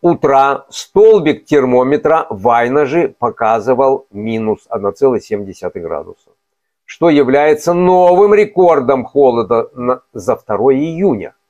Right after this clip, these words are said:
на этой наблюда-, наблюдательной станции. Температура воздуха опустилась ниже нуля и в других местах Курзамы, и в северо-западной части Видземы. Более тёплая ночь была в Латгале,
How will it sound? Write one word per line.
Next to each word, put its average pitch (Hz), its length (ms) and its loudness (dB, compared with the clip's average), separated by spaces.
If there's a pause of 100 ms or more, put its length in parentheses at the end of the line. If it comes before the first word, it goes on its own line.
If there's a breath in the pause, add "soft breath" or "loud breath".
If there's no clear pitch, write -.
(560)
на 113 140 -2
этой 185 280 2
наблюда-, 139 600 0
наблюдательной 127 760 -2
станции. 131 680 -8 (920)
Температура 185 580 2
воздуха 147 540 0
опустилась 156 640 0
ниже 147 300 -2
нуля 127 540 0 (420)
и 151 100 0
в 147 80 -4
других 180 380 0
местах 135 480 -4
Курзамы, 110 600 -4
и 113 120 -8
в - 60 -18
северо-западной 120 840 -2
части 127 400 -4
Видземы. 101 560 -4 (640)
Более 226 480 2
тёплая 123 720 0 (280)
ночь 127 360 0
была 127 400 0
в 113 140 -6
Латгале, 90 640 -2